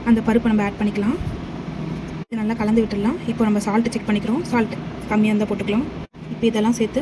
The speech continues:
ஒரு ஃபைவ் மினிட்ஸ் கொதிக்க விடுங்க, மீடியம் ஃப்ளேம்ல. இந்த அளவுக்கு கொதிச்சா போதும். நல்லா கொதிச்சு வந்துச்சு.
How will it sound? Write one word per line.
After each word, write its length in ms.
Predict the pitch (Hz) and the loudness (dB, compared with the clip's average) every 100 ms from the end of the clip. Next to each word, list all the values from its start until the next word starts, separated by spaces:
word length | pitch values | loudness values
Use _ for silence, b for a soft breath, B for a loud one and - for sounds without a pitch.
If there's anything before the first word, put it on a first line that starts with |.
| 339 | -2
ஒரு 80 | 240 | 0
ஃபைவ் 160 | 220 220 | 2 2
மினிட்ஸ் 200 | 233 - | 2 2
கொதிக்க 180 | 214 214 | 2 2
விடுங்க, 180 | 208 220 247 | 2 4 6
மீடியம் 240 | 226 214 - | 4 2 -2
ஃப்ளேம்ல. 320 | 208 208 226 - - - - - - - - 233 | 0 2 0 -2 -8 -10 -10 -12 -14 -16 4 6
இந்த 100 | 226 | 6
அளவுக்கு 220 | 233 240 226 | 4 2 0
கொதிச்சா 260 | 208 214 233 214 | -2 -2 -2 0
போதும். 260 | 208 320 - - | 0 -2 -4 -4
நல்லா 140 | 214 220 | -2 0
கொதிச்சு 220 | 208 - 208 | -2 0 -2
வந்துச்சு. 320 | 202 165 | -2 -2